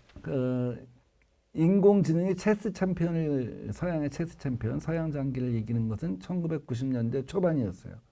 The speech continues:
근데 바둑을 이기는데 몇십 년이 걸린 거죠. 이제 아이비엠 왓슨 컴퓨터가, 어, 왼쪽에 그 밑에 보이는 게 아이비엠 왓슨 컴퓨터입니다. 아, 이건 프로젝트 디베이터입니다. 이제 아이비엠 왓슨에서 만든 프로젝트 디베이터인데 이건 토론,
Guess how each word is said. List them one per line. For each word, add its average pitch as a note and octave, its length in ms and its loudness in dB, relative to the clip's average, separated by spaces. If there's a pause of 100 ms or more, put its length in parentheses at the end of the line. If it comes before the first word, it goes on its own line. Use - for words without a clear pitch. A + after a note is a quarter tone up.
(880)
근데 C#3+ 140 0
바둑을 E3 500 6
이기는데 D#3 380 4
몇십 D3+ 280 2
년이 D#3 180 6
걸린 F#2+ 280 2
거죠. D#2+ 340 -2 (340)
이제 A#2 120 -8
아이비엠 C3 360 2
왓슨 A#2+ 380 0
컴퓨터가, A#2 720 -4 (540)
어, F#2+ 480 -4 (100)
왼쪽에 C#3 580 4
그 A#2+ 320 0
밑에 A#2+ 220 2
보이는 A2 300 2
게 A#2+ 80 2
아이비엠 A2 340 2
왓슨 G2 340 0
컴퓨터입니다. G#2 800 -4 (600)
아, - 100 -2
이건 A#2+ 200 4
프로젝트 E3+ 400 4
디베이터입니다. G2 680 0
이제 F2 140 -6
아이비엠 A#2 360 4
왓슨에서 A2+ 440 2
만든 A#2 320 2
프로젝트 C3 360 -4
디베이터인데 G#2 800 -2
이건 B2+ 200 -4
토론, D3 560 4